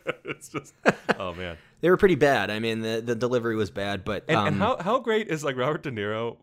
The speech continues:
Speaker 1: playing somebody who's
Speaker 2: Exactly.
Speaker 1: not acting very well? <laughs> You know, he's, like, so good at it.
Speaker 2: Man, the, he is just amazing, um, that he goes from, you know, he,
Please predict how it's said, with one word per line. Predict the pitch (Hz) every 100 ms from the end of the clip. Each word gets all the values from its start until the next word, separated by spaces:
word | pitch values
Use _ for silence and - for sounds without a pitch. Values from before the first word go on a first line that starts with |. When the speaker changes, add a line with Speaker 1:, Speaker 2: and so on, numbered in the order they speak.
| _ _
Speaker 1:
playing | - 117 123 143 151
somebody | 135 127 135 139 -
who's | 165 -
Speaker 2:
Exactly. | - _ _
Speaker 1:
not | 123 123 139
acting | 110 120 127 101
very | 101
well? | 90 90 104
<laughs> | 135
You | -
know, | - -
he's, | -
like, | 175 -
so | - 196 196
good | 202 202
at |
it. | 123
Speaker 2:
Man, | 123 113 101 - _ _ _ _ _ _ _ 120
the, | 120 131
he | 110 131 135
is | 113
just | - 123 123
amazing, | 113 117 107 113 110 104 -
um, | 113 107 104
that | 113 101
he | 127
goes | 127 135 127 -
from, | 131 117 107 101 - _ _ _ _ _ _ _ -
you | 139
know, | 127 113
he, | 123